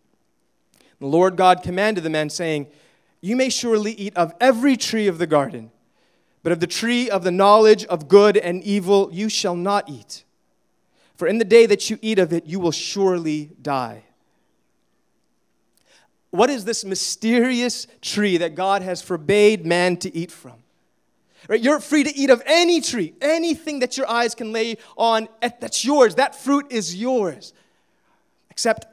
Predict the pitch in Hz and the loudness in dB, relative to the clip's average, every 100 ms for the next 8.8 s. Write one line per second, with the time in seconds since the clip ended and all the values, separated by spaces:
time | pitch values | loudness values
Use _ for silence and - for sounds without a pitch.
0 | 147 185 - 139 107 - _ _ _ _ | 0 2 2 -4 -10 -16 _ _ _ _
1 | _ _ _ _ _ _ _ _ _ _ | _ _ _ _ _ _ _ _ _ _
2 | _ _ _ _ _ _ _ _ _ _ | _ _ _ _ _ _ _ _ _ _
3 | _ 190 220 247 - 254 196 175 180 208 | _ -4 -2 -4 -4 -2 -2 -2 2 4
4 | 240 190 135 - 165 180 151 214 277 220 | 4 4 0 -6 -10 -10 -4 -2 -2 -4
5 | 240 202 175 220 269 - 254 170 175 220 | -6 -4 -4 -4 -4 -4 -4 -2 0 0
6 | 220 175 - 120 - 131 143 190 247 269 | -4 -16 -20 -20 -14 -6 2 4 4 2
7 | 277 190 240 240 214 180 214 233 226 185 | 0 -4 -8 -8 -6 0 0 0 -2 -2
8 | - - 190 - 202 208 208 240 | -4 -12 -10 -10 -14 -12 -8 -8